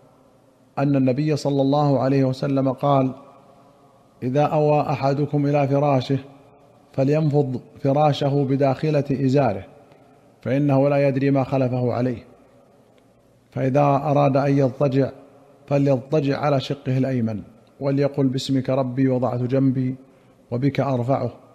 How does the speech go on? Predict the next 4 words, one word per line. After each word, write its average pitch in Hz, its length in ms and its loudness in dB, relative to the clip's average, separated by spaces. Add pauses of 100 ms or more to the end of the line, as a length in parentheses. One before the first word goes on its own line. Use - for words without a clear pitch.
(600)
إن 131 120 -2
أمسكت 139 400 -4
نفسي 131 400 -2
فارحمها، 135 680 -2